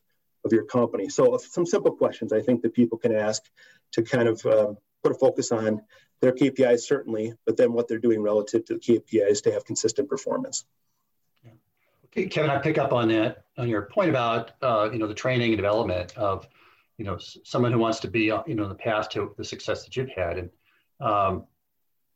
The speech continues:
Speaker 2: how, how is your own training in, you know, seeing how all the different parts of the organization play a role in sales? So you talked here very helpfully about what a salesperson, business development person needs to know and do, uh, but it's a team effort, isn't it?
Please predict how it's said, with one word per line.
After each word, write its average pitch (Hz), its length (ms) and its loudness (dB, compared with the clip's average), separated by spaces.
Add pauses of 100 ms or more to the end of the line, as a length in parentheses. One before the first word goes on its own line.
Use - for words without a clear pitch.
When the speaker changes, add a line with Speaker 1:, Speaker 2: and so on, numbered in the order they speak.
(580)
Speaker 2:
how, 202 300 -2
how 202 200 0
is 151 120 0
your 156 160 2
own 190 180 2
training 107 600 0
in, 123 340 -4
you 135 100 -8
know, 123 100 -8 (380)
seeing 180 360 0
how 147 220 2
all 147 280 2
the 143 80 2
different 127 340 -2 (240)
parts 143 340 -2
of 123 40 -6
the 127 80 2
organization 120 680 0
play 110 240 -2
a 101 80 0
role 120 360 0
in 101 80 -4
sales? 92 540 -6 (600)
So 120 220 -2
you 147 220 -4
talked 135 320 -4
here 127 420 -2
very 151 120 0
helpfully 131 360 0
about 120 360 -2
what 139 260 -2 (200)
a 123 100 -10
salesperson, 107 1040 -4
business 120 220 -4
development 110 280 -4
person 113 240 -8
needs 107 240 -6
to 101 100 -14
know 98 240 -6
and 95 100 -12
do, 98 280 -8 (580)
uh, 110 200 0
but 131 200 -2
it's 139 160 -4
a 123 40 -4
team 151 220 0
effort, 151 240 -2
isn't 107 180 -4
it? 87 140 -10